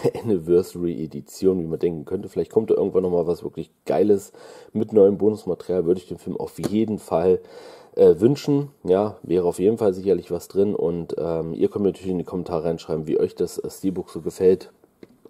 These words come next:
Ja, und ja, alles andere, ja, so könnt ihr eure Gedanken wieder rein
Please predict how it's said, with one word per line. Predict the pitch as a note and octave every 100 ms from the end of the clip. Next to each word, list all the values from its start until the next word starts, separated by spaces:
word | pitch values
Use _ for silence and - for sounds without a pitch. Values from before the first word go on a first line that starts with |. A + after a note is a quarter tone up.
| _ _ _ -
Ja, | D#2+ E2+ F#2 - - - - - - _ _
und | - D2+ D2 C#2+ - - _
ja, | - D2+
alles | - D#2+
andere, | - E2+ F2+ F2+ D#2+ -
ja, | C#2+ D2
so |
könnt | D#2+ E2+
ihr | -
eure | - E2 D2+
Gedanken | D2+ E2 E2+
wieder | D#2+ D#2
rein | D2+ E2+ F2+